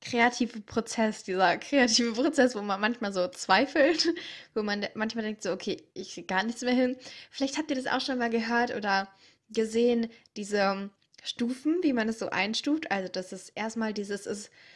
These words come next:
wenn man die neue Idee hat, ist man so Feuer und Flamme, so, "Oh mein Gott, ich hab nie irgendwas Besseres getan in meinem Leben" oder so. "Und das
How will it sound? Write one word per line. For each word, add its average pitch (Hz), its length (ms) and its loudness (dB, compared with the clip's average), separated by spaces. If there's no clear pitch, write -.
wenn 196 100 -6
man 208 120 -2
die 196 80 -6
neue 226 240 0
Idee 220 320 0
hat, 208 240 -4
ist - 140 -6
man 202 160 -4
so 214 200 4
Feuer 247 360 2
und 214 120 -4
Flamme, 220 260 0
so, 214 180 4
"Oh 285 100 6
mein 214 220 6
Gott, 185 300 4
ich 233 180 4
hab - 140 -8
nie 277 420 4
irgendwas 233 460 2
Besseres 262 480 2
getan 269 440 4
in 269 60 6
meinem 294 180 8
Leben" 240 260 8
oder 226 180 6
so. 233 180 10
"Und 208 180 -2
das 262 200 6